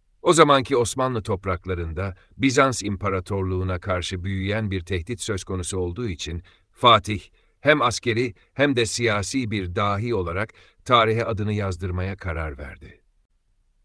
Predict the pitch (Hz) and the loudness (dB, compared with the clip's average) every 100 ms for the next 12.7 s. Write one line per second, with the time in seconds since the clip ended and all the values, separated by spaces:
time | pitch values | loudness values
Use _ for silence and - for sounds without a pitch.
0 | _ 135 156 165 147 127 120 123 - 113 | _ 4 8 10 10 6 4 4 2 -2
1 | 110 110 110 95 90 85 113 - - _ | -2 0 0 0 -2 -2 -4 -6 -20 _
2 | _ 123 - 156 151 127 120 110 113 110 | _ 0 2 4 4 2 0 2 0 0
3 | 104 117 107 104 110 101 143 120 107 104 | 0 0 0 -2 -4 -2 -6 -4 -2 -2
4 | 98 117 87 80 80 78 - - 73 62 | 0 -2 -4 -6 -6 -8 -10 -10 -10 -12
5 | 58 - - _ _ _ _ _ _ _ | -16 -18 -20 _ _ _ _ _ _ _
6 | _ _ _ _ - 139 - 131 - 123 | _ _ _ _ 8 8 6 -2 0 -2
7 | 113 120 113 104 104 98 104 95 113 101 | 2 0 2 0 0 -2 -4 -2 0 0
8 | 123 101 90 - 87 - 85 82 78 73 | 0 -2 -4 -6 -8 -6 -6 -6 -8 -10
9 | 71 - 65 - _ _ _ _ _ 143 | -12 -12 -14 -20 _ _ _ _ _ 8
10 | 131 123 - 117 98 107 98 78 95 127 | 8 6 -2 -4 0 0 0 -2 -4 -6
11 | - _ _ 131 117 135 117 110 - 110 | -12 _ _ 4 4 2 0 -2 -4 -4
12 | - 135 107 85 78 85 110 | 0 0 -2 -4 -4 -4 -6